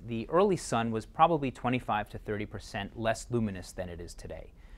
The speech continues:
So you're already starting from a, a much colder place.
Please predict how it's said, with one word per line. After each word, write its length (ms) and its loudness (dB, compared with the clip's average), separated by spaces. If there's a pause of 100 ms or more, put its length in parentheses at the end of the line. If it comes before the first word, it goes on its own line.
(260)
So 120 -2
you're 220 8
already 340 8
starting 540 8
from 220 -2
a, 180 -4
a 60 -4
much 260 -2
colder 340 -4
place. 600 -2